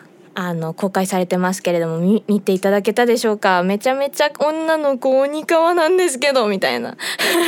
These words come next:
<laughs> 久々にもうね、テンションが上がる鬼皮な女の子ですよ。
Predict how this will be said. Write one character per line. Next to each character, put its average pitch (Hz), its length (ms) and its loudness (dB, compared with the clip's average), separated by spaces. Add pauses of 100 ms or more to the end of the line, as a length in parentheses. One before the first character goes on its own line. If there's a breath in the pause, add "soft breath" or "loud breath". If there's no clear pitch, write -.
(140)
<laughs> 392 680 0
久 262 220 0
々 254 240 0
に 220 720 2
も 208 300 0
う - 20 0
ね、 170 480 -2
テ 196 100 -2
ン 185 80 0
シ 185 80 -4
ョ 175 40 -2
ン 170 40 -2
が 165 120 -2
上 165 60 -4
が 165 120 -2
る 160 800 -4 (720 loud breath)
鬼 185 240 0
皮 - 40 -6
な 170 440 -2
女 170 240 -2
の 156 100 -6
子 151 160 -10
で 151 120 -10
す - 120 -12
よ。 - 80 -12